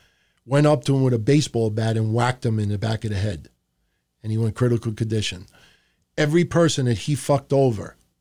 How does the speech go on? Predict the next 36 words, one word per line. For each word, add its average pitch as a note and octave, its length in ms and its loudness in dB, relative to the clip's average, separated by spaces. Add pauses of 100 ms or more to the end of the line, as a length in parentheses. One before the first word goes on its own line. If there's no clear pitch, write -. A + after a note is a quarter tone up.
(500)
that B2 200 0
wanted B2 380 2
to B2+ 80 2
do B2+ 200 2
something C#3+ 320 0
to D3 80 0
him B2+ 100 0
but A2 160 -4
didn't, E3+ 380 -2 (360)
all E3+ 220 4
got D#3 300 2
their D3 160 2
revenge C3+ 540 2
on A#2 160 0
that A#2 200 -2
guy A#2 380 -4
without A2+ 380 -2
lifting G#2+ 360 -4
a G#2 60 -4
finger. - 460 -10 (720)
Somebody G#3 760 2 (240)
fucks E3+ 360 -2
you E3 140 0
over, E3+ 460 -2 (460)
eventually F#3+ 460 4
they're E3 100 4
gonna C#3 140 4
fuck C3 260 0
somebody A2 440 0
else G2 260 -4
over. - 360 -16 (640)
Let C#3+ 320 0 (640)
those B2+ 320 0
people G2+ 320 -8
do F2+ 240 -14
it. - 140 -14